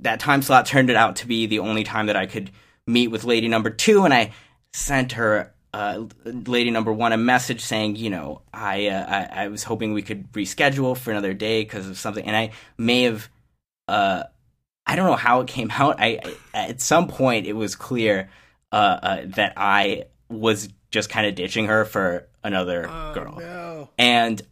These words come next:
Speaker 1: uh, I, so this is, again, this is sort of more embarrassing for me, but I,
Speaker 2: <laughs>
Speaker 1: uh, uh, was just like, "You know what? Th-, this,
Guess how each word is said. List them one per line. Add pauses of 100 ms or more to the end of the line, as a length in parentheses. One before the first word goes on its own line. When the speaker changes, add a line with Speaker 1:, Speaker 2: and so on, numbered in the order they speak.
Speaker 1:
uh, (200)
I, (100)
so
this
is,
again,
this
is (280)
sort
of
more
embarrassing
for
me, (120)
but (320)
I,
Speaker 2:
<laughs>
Speaker 1:
uh, (280)
uh, (100)
was
just
like,
"You
know
what?
Th-,
this,